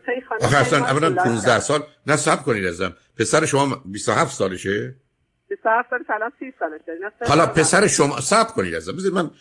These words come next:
Speaker 2: پسر شما برگرده بگه: "مادر، من به یه زنی که شوهر داره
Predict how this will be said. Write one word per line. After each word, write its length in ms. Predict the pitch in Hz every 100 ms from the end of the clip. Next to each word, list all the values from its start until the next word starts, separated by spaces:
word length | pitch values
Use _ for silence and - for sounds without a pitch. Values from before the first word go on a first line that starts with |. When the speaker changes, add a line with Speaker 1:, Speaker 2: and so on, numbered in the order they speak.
| _
Speaker 2:
پسر 280 | 170 151 185
شما 200 | 175 165
برگرده 420 | 165 160 151 151
بگه: 240 | 147 147 123
"مادر، 400 | 117 156 131 95
من 380 | 104 143 165 123
به 60 |
یه 180 | 117 147
زنی 400 | 120 110 151 123
که 120 | 110
شوهر 520 | 104 - 104 92 120
داره 560 | 135 104 82 85 92 131